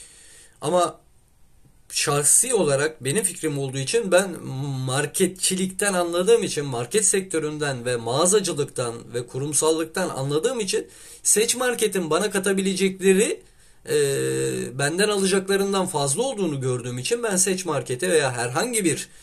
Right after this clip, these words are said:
bayilik franchising sistemine market açacak olsam seçmezdim. Kendi markamı kendim oluştururdum.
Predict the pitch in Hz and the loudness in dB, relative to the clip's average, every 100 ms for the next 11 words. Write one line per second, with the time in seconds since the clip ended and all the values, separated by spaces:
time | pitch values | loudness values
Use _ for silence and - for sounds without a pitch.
0 | - - 135 131 135 151 180 185 151 147 | -20 -14 -4 0 2 0 -2 -2 -2 0
1 | 175 165 139 127 - - 117 117 120 127 | 0 0 0 -2 -2 -2 -4 -6 -6 -6
2 | 117 135 120 117 113 117 117 117 214 - | -4 -4 -4 -6 -6 -4 -2 0 -2 -4
3 | - - - - - - - - 202 247 | -14 -20 -20 -18 0 2 2 0 2 2
4 | 233 269 - _ _ - _ _ - 220 | 2 -2 -4 _ _ -20 _ _ 0 2
5 | 214 196 143 156 214 262 190 175 135 120 | 2 0 0 0 -2 0 -2 0 -4 -6
6 | 113 - 98 92 | -8 -8 -10 -12